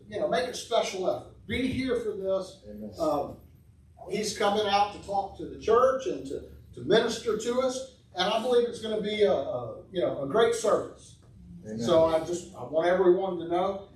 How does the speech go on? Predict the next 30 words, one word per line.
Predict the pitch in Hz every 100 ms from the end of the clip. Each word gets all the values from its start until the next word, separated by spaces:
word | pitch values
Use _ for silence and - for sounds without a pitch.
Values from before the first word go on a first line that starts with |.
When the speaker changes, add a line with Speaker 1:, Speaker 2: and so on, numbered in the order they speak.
| -
Speaker 1:
if | 139 139
there's | 156 147 - - -
some | 226 220
that | 214
aren't | 220 214 202
here | 233 220
today, | 226 226 226
call | 269 240 202 -
them, | 113
let | 180 214
them | 202
know. | 214 - - - - - - - -
Let | 156 240
them | 233
know | 226 202
that | 160 170
he's | 180 180
gonna | 156
be | 151 165 175
here. | 175
And | -
let's | - -
just | 294 -
have | 240 214 135
a, | 120 - -
a, | -
a | 127 131 139
really | 208 220 185
good, | 202 208 196 - - - 135
uh, | 123